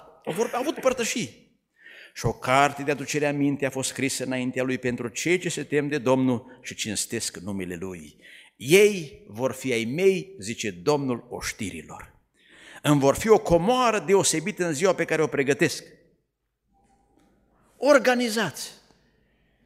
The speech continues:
cu grupul, știu eu, cu familie, cu rudenile. Avem libertate. Spune Roman patrusprezece. Și, și vreau să vă citesc, ca să vedeți, să nu, nu interpretăm greșit ce spune textul biblic. Roman, capitolul patrusprezece,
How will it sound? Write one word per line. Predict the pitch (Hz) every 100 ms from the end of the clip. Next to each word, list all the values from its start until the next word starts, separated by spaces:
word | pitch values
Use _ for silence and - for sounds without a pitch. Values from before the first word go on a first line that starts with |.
| _ _ _ _
cu | -
grupul, | 110 117 123 117 123 117 120 - _ _ _
știu | - 151
eu, | 143
cu | 147
familie, | - 143 139 123 113 123
cu | 120 -
rudenile. | 156 147 107 123 113 165
Avem | 254 302
libertate. | 311 311 294 262 208 - - _ _ _ _ _ - -
Spune | - 277
Roman | 247 240 262 233 -
patrusprezece. | 254 - - 120 98 - _ _ - - - - -
Și, | - - -
și | - 156
vreau | 151 202
să | 180
vă | 190
citesc, | 202 180 -
ca | 156
să | 135
vedeți, | 151 151 185
să | 165
nu, | 175
nu | 170 175 160 - - - 117
interpretăm | 151 143 131 139 160
greșit | 143 143 156 -
ce | - 131
spune | - 147
textul | 131 131 - 139
biblic. | 139 107 104
Roman, | 110 131 135
capitolul | 165 131 135 131
patrusprezece, | - 165 139 120 113 104 113 170